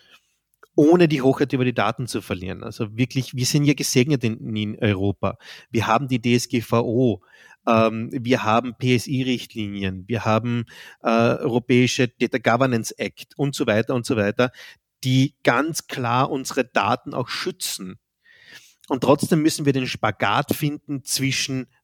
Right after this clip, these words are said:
Daten schützen und Daten auch nutzen. Und, äh, mit diesen rechtlichen Rahmenbedingungen zum Beispiel können wir das tun. Das ist extrem viel wert. Das ist mehr wert, als, äh, viele andere,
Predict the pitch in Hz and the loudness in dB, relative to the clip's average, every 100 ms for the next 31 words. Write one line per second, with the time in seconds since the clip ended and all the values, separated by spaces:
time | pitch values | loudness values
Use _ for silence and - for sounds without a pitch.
0 | - 98 107 - 101 - - - - - | -4 0 -2 -4 -8 -6 -4 -4 -4 -6
1 | 165 175 - _ - 135 127 - - 123 | -8 -12 -14 _ -8 -8 -8 -10 -8 -8
2 | 151 127 127 - 120 131 - - 98 _ | -6 -4 -4 -4 -4 -4 -6 -10 -12 _
3 | _ - - - _ - 120 117 123 113 | _ -20 -20 -20 _ 0 2 4 6 6
4 | 110 123 - 156 139 117 123 - 117 107 | 4 -2 -2 -4 -2 2 2 0 -8 -4
5 | 101 170 156 143 143 135 127 135 120 107 | 0 -2 -2 -2 -2 -2 -2 -4 0 0
6 | 113 - 120 - 117 120 110 107 - - | 0 -4 -8 -6 -4 -4 -2 -4 -6 -6
7 | 135 95 78 _ _ _ _ - - - | -4 -4 -8 _ _ _ _ -20 -20 -20
8 | - - - 131 160 - - 139 - - | -20 -6 0 0 2 -2 -2 -4 -4 0
9 | 120 143 - 139 123 110 104 - - - | 2 2 0 -4 -2 0 0 -2 -10 -8
10 | 123 - - 135 120 120 131 131 123 - | -6 -6 -6 -4 2 4 6 6 2 2
11 | 110 113 - 127 - - - - 143 143 | -2 -2 -2 -2 -2 -8 -10 -8 -2 2
12 | 139 117 139 131 113 113 | 2 2 2 4 4 2